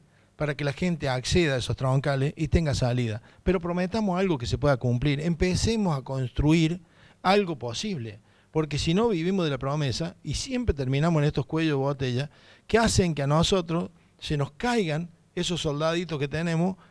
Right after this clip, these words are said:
en todos los consorcios camineros. La gente nueva no quiere ni aparecer por los consorcios camineros. Entonces, el tipo que entra en un consorcio caminero entra por, sabe que entra por mínimo diez años y de ahí para adelante lo que se te ocurra.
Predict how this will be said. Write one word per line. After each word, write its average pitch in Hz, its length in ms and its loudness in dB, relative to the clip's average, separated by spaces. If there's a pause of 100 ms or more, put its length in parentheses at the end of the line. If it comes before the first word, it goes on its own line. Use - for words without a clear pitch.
(260)
en 143 160 -2
todos 185 260 0
los 131 80 -4
consorcios 127 440 -6
camineros. 131 520 -6 (240)
La 143 120 -4
gente 196 360 -2
nueva 196 420 -4 (220)
no 165 160 -8
quiere 208 220 -6
ni 135 120 -6
aparecer 117 600 -8
por 139 100 -14
los 92 100 -16
consorcios 101 440 -14
camineros. 101 360 -8
Entonces, 185 320 -2 (120)
el 151 100 -2
tipo 254 220 6
que 240 80 2
entra 233 140 0
en 226 60 2
un 190 40 0
consorcio 190 260 2
caminero 208 380 0
entra 208 220 -2
por, 160 140 -8 (140)
sabe 196 320 0
que 175 80 -4
entra 196 240 -4
por 147 160 -4
mínimo 247 480 0 (160)
diez 175 240 4
años 113 380 -2 (200)
y 151 120 -4
de 147 120 4
ahí 175 140 4
para 196 160 4
adelante 196 320 0
lo 190 100 0
que 151 80 0
se 139 100 -2
te 131 100 0
ocurra. 120 480 -2